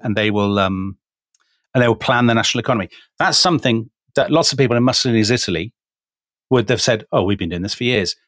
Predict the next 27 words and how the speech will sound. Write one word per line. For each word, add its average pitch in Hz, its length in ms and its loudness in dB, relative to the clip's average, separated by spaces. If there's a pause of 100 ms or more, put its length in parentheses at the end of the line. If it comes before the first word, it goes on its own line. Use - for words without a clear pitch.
(180)
And 127 100 2
this 123 160 2
is 123 80 2
also 170 280 2
something 104 480 -2 (120)
that - 120 -10
people 113 240 0
involved 107 260 2
with 95 100 -4
Roosevelt's 101 460 -2
New 101 140 -4
Deal 123 260 0
would 101 120 -6
say, 104 380 0 (460)
who 104 120 2
are 95 60 4
obviously 90 280 -4
not 104 200 -2
fascists, - 600 -8 (260)
but 127 100 2
are 107 140 4
interested 170 460 2
in 92 80 -6
what 87 100 -4
Mussolini 85 420 -4
is 76 120 -10
doing. - 380 -4